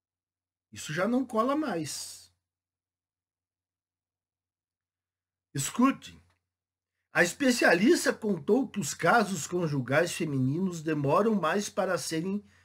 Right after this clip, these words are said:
descobertos. A detetive revelou que já trabalhou em processos investiga-, investigativos de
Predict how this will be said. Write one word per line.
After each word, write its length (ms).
descobertos. 1120
A 80
detetive 680
revelou 560
que 100
já 160
trabalhou 560
em 80
processos 800
investiga-, 420
investigativos 960
de 300